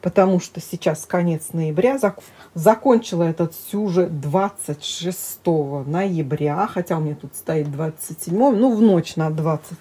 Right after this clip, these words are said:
седьмое, там чуть-чуть доделывала двадцать седьмого ночью уже до часу. Я потом, правда, не, не сидела до часу, там больше всего любовалась, фотографировала его.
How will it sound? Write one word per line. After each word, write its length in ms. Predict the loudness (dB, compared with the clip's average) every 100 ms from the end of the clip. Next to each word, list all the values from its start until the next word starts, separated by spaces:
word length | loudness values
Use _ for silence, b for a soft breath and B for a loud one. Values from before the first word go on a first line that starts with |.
| -10
седьмое, 460 | -8 -4 0 0
там 240 | -2 -4 -4
чуть-чуть 380 | -8 -12 -8
доделывала 760 | -2 -2 0 0 0 2 0 2
двадцать 480 | 0 -2 -2 -14 -6
седьмого 340 | 0 2 2
ночью 440 | 0 -2 -2 -6
уже 160 | -6 -8
до 160 | -8 -8
часу. 280 | -4 -4 -4 B B B B B B
Я 120 | 2
потом, 300 | 2 2 0
правда, 340 | 2 0 2 2
не, 720 | 2 0 0 -2 -2 -2 -4
не 80 |
сидела 280 | -6 -2 -2
до 140 | 0 0
часу, 320 | -2 -4 -6
там 280 | -2 -2 0
больше 280 | -4 -6
всего 240 | -8 -4 -2
любовалась, 440 | -2 2 4 4
фотографировала 760 | 0 -2 0 0 2 2 4 2
его. 200 | 0